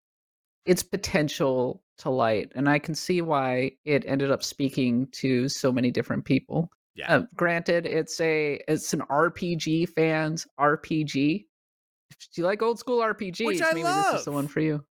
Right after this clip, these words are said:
Speaker 2: That's
Speaker 1: Sure,
Speaker 2: why I,
Speaker 1: sure.
Speaker 2: like, was so excited to, to play the original one and get to review it. It was, like, the first, like, big game that I got to review, and I loved it. I gave it a, like, a, this is
Speaker 1: Hmm.
Speaker 2: back when we did decimals. I gave it, like, a nine point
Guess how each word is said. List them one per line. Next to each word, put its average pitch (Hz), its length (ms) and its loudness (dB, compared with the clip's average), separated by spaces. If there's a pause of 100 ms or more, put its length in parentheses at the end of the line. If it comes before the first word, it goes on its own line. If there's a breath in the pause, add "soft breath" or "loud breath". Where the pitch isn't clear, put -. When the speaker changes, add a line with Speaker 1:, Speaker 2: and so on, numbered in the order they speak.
(120)
Speaker 2:
That's 226 140 2
Speaker 1:
Sure, 185 120 4
Speaker 2:
why 262 340 0
I, 247 60 2
Speaker 1:
sure. 156 180 -8
Speaker 2:
like, 170 200 4
was 175 140 -2
so 196 260 0
excited 175 480 0
to, 135 300 0
to 139 120 -8
play 147 240 2
the 131 140 -2
original 135 340 0
one 120 120 0
and 120 80 -2
get 143 100 4
to 131 80 -4
review 117 380 0
it. - 20 -6
It 92 40 -8
was, 104 100 -4
like, 113 100 -4
the 127 100 -10
first, 143 320 0
like, 120 160 0 (120)
big 113 300 -8 (420)
game 101 320 -2
that 98 120 -4
I 95 80 -4
got 95 180 -4
to 101 100 -10
review, 85 460 -8
and 117 80 -6
I 147 40 0
loved 208 260 -2
it. 80 120 -10
I 104 100 -4
gave 123 160 -2
it 123 80 -2
a, 98 60 -2
like, 98 160 -6
a, - 120 -10
this 123 360 -2
is 220 60 -6
Speaker 1:
Hmm. 196 60 -4
Speaker 2:
back 143 160 0
when 143 80 -8
we 120 80 -6
did 113 120 -6
decimals. 85 360 -8
I 98 60 -14
gave 110 100 -6
it, 104 40 -10
like, 107 100 -8
a 95 40 -8
nine 90 180 -6
point 87 240 -20